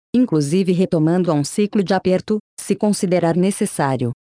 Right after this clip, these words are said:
A selic é o principal instrumento utilizado pelo Banco Central para controlar a inflação. Com a adoção do sistema de meta contínua, em vigor desde janeiro,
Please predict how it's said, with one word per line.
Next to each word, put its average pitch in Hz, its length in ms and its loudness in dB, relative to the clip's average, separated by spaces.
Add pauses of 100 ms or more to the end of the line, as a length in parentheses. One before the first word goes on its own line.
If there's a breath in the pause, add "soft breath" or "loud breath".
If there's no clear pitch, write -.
(160)
A 196 120 0
selic 185 420 0
é 185 40 4
o 190 60 2
principal 196 640 0
instrumento 202 640 2
utilizado 170 640 -2
pelo 214 160 0
Banco 180 340 -2
Central 180 520 0
para 180 200 0
controlar 196 680 0
a 160 40 0
inflação. 151 600 -2 (400)
Com 196 160 2
a 185 60 2
adoção 190 440 0
do 165 120 0
sistema 185 500 -2
de 170 100 0
meta 170 300 0
contínua, 185 480 0 (220)
em 190 120 4
vigor 180 380 0
desde 165 400 0
janeiro, 170 480 0